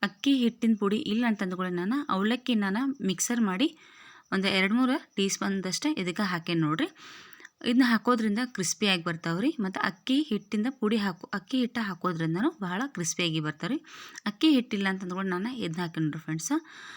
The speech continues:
ಫ್ರೆಂಡ್ಸ್, ನಾನು ವಿಡಿಯೋ ಯಾರ್ಯಾರು ನೋಡಕತ್ತೀರಿ, ಪ್ಲೀಸ್ ಚಾನಲ್ ಸಬ್ಸ್ಕ್ರೈಬ್ ಮಾಡ್ಕೋರಿ, ಚಾನಲ್ ಸಪೋರ್ಟ್ ಮಾಡಿರಿ ಫ್ರೆಂಡ್ಸ್. ಕಡಲೆ ಹಿಟ್ಟು ನಾನು ಇದಕ್ಕೆ ಎರಡು ಟೀ ಸ್ಪೂನ್ದಷ್ಟು ಹಾಕೇನಿ ನೋಡ್ರಿ. ಭಾಳ ಏನು ಕಡಲೆ ಹಿಟ್ಟು ಹಾಕೋದು ಇರಂಗಿಲ್ಲ ರೀ, ಯಾಕಂತಂದ್ರೆ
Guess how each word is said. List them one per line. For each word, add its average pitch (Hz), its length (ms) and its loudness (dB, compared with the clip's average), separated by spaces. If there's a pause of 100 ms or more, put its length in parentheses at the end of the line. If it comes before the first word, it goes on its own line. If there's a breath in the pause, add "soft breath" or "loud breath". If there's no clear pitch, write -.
(160 loud breath)
ಫ್ರೆಂಡ್ಸ್, 262 360 6
ನಾನು 220 240 6
ವಿಡಿಯೋ 214 200 2
ಯಾರ್ಯಾರು 185 240 0
ನೋಡಕತ್ತೀರಿ, 175 480 -2
ಪ್ಲೀಸ್ 208 680 -2 (200)
ಚಾನಲ್ 185 340 -2
ಸಬ್ಸ್ಕ್ರೈಬ್ 247 440 0
ಮಾಡ್ಕೋರಿ, 214 560 0 (540 loud breath)
ಚಾನಲ್ 190 240 2
ಸಪೋರ್ಟ್ 233 380 -2
ಮಾಡಿರಿ 185 200 0
ಫ್ರೆಂಡ್ಸ್. 165 300 -2 (720 loud breath)
ಕಡಲೆ 240 320 4
ಹಿಟ್ಟು 269 240 4
ನಾನು 180 260 2
ಇದಕ್ಕೆ 180 500 0 (480 soft breath)
ಎರಡು 208 520 2
ಟೀ 196 100 0
ಸ್ಪೂನ್ದಷ್ಟು 180 460 -4
ಹಾಕೇನಿ 160 240 0
ನೋಡ್ರಿ. 165 380 2
ಭಾಳ 196 400 0
ಏನು 226 260 0
ಕಡಲೆ 170 180 -4
ಹಿಟ್ಟು 185 200 -4
ಹಾಕೋದು 175 520 -4
ಇರಂಗಿಲ್ಲ 165 420 0
ರೀ, - 60 -4
ಯಾಕಂತಂದ್ರೆ 247 540 0